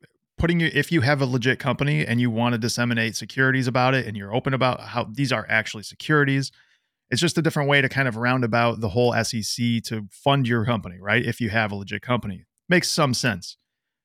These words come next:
Then in this last bull run, when we watched people selling pictures of fucking rocks and J pegs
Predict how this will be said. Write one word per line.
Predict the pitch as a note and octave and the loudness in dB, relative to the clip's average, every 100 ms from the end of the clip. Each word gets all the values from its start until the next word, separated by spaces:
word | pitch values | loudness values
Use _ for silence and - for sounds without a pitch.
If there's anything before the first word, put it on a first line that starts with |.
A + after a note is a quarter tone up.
| _ | _
Then | B2+ G3 | 4 6
in | G3+ | 6
this | D3+ | 2
last | A2 A#2 C#3 - | 0 0 0 0
bull | A#2 G#2 | 2 2
run, | G2+ F#2+ | 0 -4
when | G2 | -2
we | A#2+ | 0
watched | B2 G#2 - | 2 2 -2
people | - C#3 A2+ | -4 -2 -2
selling | - C3 A2 | -2 0 -2
pictures | - C3 A#2+ | -4 -4 -4
of | G#2 | -6
fucking | - B2 A#2+ F#2 | -2 -2 -2 -8
rocks | F2 F#2 G#2+ C3 - - - | -10 -4 0 0 -2 -8 -8
and | G2+ | -6
J | G#2+ A#2 | 0 2
pegs | C3+ D#3 E3+ F3+ | 4 2 2 -2